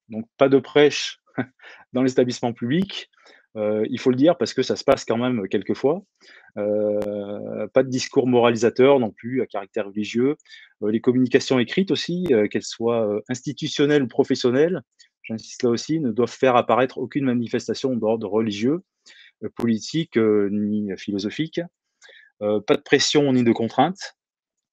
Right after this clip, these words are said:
En tant que cadre, heu, de la fonction publique, heu, nul n'a le droit d'user de son pouvoir hiérarchique pour inciter un subordonné à révéler ses croyances religieuses ou autre opinion politique. De la même manière, nul agent public, heu, ne peut se prévaloir,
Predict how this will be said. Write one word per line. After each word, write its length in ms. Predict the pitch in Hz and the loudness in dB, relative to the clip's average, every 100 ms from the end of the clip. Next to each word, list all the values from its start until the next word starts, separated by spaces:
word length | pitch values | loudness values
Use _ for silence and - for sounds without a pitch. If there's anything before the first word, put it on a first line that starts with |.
| _ _ - | _ _ -12
En 120 | 120 | -6
tant 140 | 123 | -2
que 80 | 120 | -2
cadre, 580 | 117 135 135 127 113 113 | 2 6 6 6 4 4
heu, 40 | 110 | 2
de 60 | |
la 80 | 113 | 0
fonction 280 | 127 120 117 | -2 -6 -6
publique, 460 | 110 104 147 156 | -6 -4 -4 -2
heu, 120 | 117 107 | 0 0
nul 160 | 113 | 0
n'a 100 | 127 | 2
le 60 | 113 | 2
droit 380 | 110 104 127 135 - - - | 2 2 4 2 -2 -20 -12
d'user 200 | 107 135 | -2 -2
de 40 | |
son 140 | 131 120 | -2 -8
pouvoir 420 | 117 110 113 110 | -6 -2 0 0
hiérarchique 500 | 113 107 107 - - | -2 -2 -2 -4 -4
pour 120 | 110 | -4
inciter 320 | 110 - 110 | -4 -6 -4
un 80 | 117 | -4
subordonné 640 | 104 - 113 107 107 107 131 | -4 -2 2 2 2 0 0
à 80 | |
révéler 320 | 107 110 110 117 | 2 2 2 2
ses 160 | 123 | 0
croyances 400 | - 110 113 110 | 0 2 2 -2
religieuses 680 | - 107 104 107 123 147 156 _ - - - _ - | -4 -4 -2 0 2 2 -2 _ -20 -20 -20 _ -8
ou 160 | 110 117 | -2 -2
autre 160 | - | -2
opinion 300 | 113 117 117 | -4 -2 -2
politique. 640 | 110 110 104 135 165 - - | 0 -2 -2 -4 -4 -6 -12
De 140 | 110 110 | -4 0
la 120 | 107 | 0
même 140 | 117 | 2
manière, 440 | 113 107 117 147 131 | 0 2 4 4 2
nul 160 | 123 120 | 2 2
agent 200 | 113 104 | 0 -4
public, 440 | 101 110 160 - | -4 -2 -4 -2
heu, 180 | 98 95 | -4 -4
ne 100 | 98 | -8
peut 120 | 95 | -10
se 100 | 107 | -10
prévaloir, 720 | - - 110 110 110 117 - | -8 -6 -2 0 2 0 -2